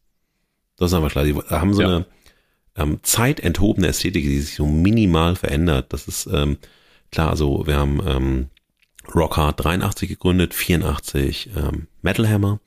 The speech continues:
Speaker 1: Und diese achtziger Ästhetik, die zieht sich durch, das hast du schon gesagt. Insofern ist das überhaupt nicht zeitgeistig, in keinster Form. Ähm, das Moment, also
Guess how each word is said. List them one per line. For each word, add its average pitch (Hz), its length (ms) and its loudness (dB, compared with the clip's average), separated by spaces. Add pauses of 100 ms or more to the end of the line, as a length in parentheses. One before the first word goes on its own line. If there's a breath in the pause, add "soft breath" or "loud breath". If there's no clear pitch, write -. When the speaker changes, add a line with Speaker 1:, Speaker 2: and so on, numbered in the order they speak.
(520 loud breath)
Speaker 1:
Und 71 460 2 (120)
diese 87 300 0 (640)
achtziger 82 640 -2
Ästhetik, 73 720 -2
die 78 140 -2
zieht 131 240 -2
sich 104 100 0
durch, 92 220 2
das 71 80 0
hast 76 160 -2
du 113 60 2
schon 104 140 0
gesagt. 80 360 2 (440 loud breath)
Insofern 92 380 0
ist - 140 -4
das - 160 -2
überhaupt 123 400 2
nicht 98 160 -2
zeitgeistig, - 720 -4 (100)
in - 140 -4
keinster 90 380 -2
Form. 78 500 0 (480 loud breath)
Ähm, 69 500 0 (540)
das - 400 -2
Moment, 82 460 2
also 78 280 0